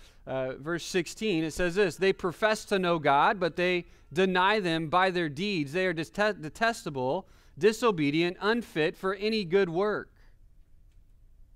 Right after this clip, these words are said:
And the behavior of a godly man is that they would be humble.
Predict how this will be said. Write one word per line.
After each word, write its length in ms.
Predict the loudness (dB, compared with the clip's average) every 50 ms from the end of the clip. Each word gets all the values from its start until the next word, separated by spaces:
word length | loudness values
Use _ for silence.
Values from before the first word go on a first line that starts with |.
| -20 -20 -20 -20 -20 -20 -20 -20 -20 -20 -20 -20 -20 -20 -20 -20 -20 -20 -20 -20 _ -20 -20 _ _ -20 -20 -20 -20 -20 _ -20 -20 -20 -20 -20 -20 -20 -20 -14 -6
And 120 | -4 0 0
the 60 | 2
behavior 540 | 2 4 4 4 2 2 0 0 2 2 2
of 320 | 6 8 8 8 8 6
a 140 | 4 0 0
godly 460 | 2 2 2 4 2 2 2 0 0
man 360 | 0 0 0 0 0 0 0
is 160 | 0 -2 0 2
that 260 | 4 4 4 4 4
they 160 | 2 2 2
would 200 | 2 -2 -2 -2
be 160 | -2 -2 -2
humble. 640 | 0 2 2 2 2 2 0 0 -2 -2 -4 -10